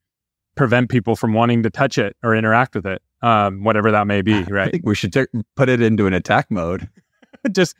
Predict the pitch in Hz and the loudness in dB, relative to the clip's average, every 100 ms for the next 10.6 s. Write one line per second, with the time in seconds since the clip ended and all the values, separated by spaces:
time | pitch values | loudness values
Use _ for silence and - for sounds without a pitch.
0 | _ - 147 117 131 113 - 165 120 156 | _ -2 -2 0 0 0 2 0 2 2
1 | 208 - 139 131 - 240 147 127 123 135 | 2 0 0 2 2 0 2 0 0 0
2 | 220 262 208 156 98 - 135 107 - _ | 2 0 0 -2 -2 -2 -2 -2 -8 _
3 | _ _ _ _ _ _ _ _ _ _ | _ _ _ _ _ _ _ _ _ _
4 | 190 143 190 185 175 143 - 117 - 156 | -16 -4 -2 0 -2 -2 0 0 2 0
5 | 156 196 208 160 131 - 127 131 131 117 | 0 -2 0 0 0 0 0 0 0 -2
6 | 107 110 131 156 185 110 98 92 - _ | 0 0 2 0 0 -2 -2 -2 -6 _
7 | _ - 117 120 123 131 123 123 131 131 | _ -4 -2 0 -2 0 0 2 2 0
8 | 127 151 135 127 120 123 113 110 117 120 | 0 2 2 2 0 0 2 2 2 0
9 | 110 98 110 123 104 107 107 117 95 110 | -2 -2 -4 -4 0 0 2 -2 -2 -2
10 | 107 107 104 98 110 104 | 0 0 0 0 0 -2